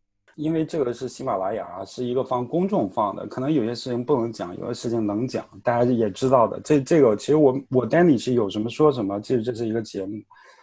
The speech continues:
我觉得啊，就是留学这件事儿，以我自己就是亲身的一个经验，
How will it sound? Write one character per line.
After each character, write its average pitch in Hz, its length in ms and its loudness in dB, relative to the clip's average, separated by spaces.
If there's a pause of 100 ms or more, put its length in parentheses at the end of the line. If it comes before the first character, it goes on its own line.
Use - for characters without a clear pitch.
(320)
我 139 140 8
觉 131 180 6
得 160 100 8
啊， 110 220 8
就 151 160 -2
是 156 160 4
留 120 300 4
学 120 200 2
这 104 140 -2
件 95 180 -4
事 - 160 -12
儿， - 220 -6 (360)
以 151 100 8
我 160 100 10
自 160 160 0
己 110 320 2
就 131 140 0
是 117 160 0
亲 147 260 0
身 147 100 -2
的 143 80 -2
一 107 120 -2
个 110 100 -2
经 131 220 -4
验， 123 120 -4